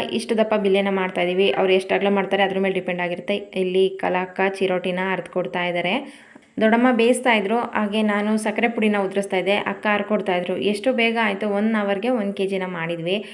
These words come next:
ಆ, ಇನ್ನು ಕೆಲವರು ಇನ್ನೂ ಫಾಸ್ಟಾಗಿ ಮಾಡ್ತಾರೇನೋ, ನಮಗಂತೂ ಬೇಗ ಆಯ್ತು ಅಂತ ಅನ್ನಿಸ್ತು. ಕೆಲವೊಮ್ಮೆ ಮೈಲಟ್ ಏನಾದ್ರೂ, ಆ, ಅಂದ್ರೆ ಚೆನ್ನಾಗಿಲ್ಲ ಅಂತ ಅಂದ್ರೆ ಅಷ್ಟು ಚೆನ್ನಾಗಿ ಚಿರೋಟಿ ಬರೋದಿಲ್ಲ, ಇಲ್ಲ ಒರಟಾಗುತ್ತೆ, ಇಲ್ಲ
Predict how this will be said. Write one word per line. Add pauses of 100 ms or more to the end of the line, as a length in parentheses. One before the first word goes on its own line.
(280)
ಆ,
ಇನ್ನು
ಕೆಲವರು
ಇನ್ನೂ
ಫಾಸ್ಟಾಗಿ
ಮಾಡ್ತಾರೇನೋ,
ನಮಗಂತೂ
ಬೇಗ
ಆಯ್ತು
ಅಂತ
ಅನ್ನಿಸ್ತು. (1400)
ಕೆಲವೊಮ್ಮೆ
ಮೈಲಟ್
ಏನಾದ್ರೂ,
ಆ,
ಅಂದ್ರೆ
ಚೆನ್ನಾಗಿಲ್ಲ
ಅಂತ
ಅಂದ್ರೆ (880)
ಅಷ್ಟು
ಚೆನ್ನಾಗಿ
ಚಿರೋಟಿ
ಬರೋದಿಲ್ಲ,
ಇಲ್ಲ
ಒರಟಾಗುತ್ತೆ,
ಇಲ್ಲ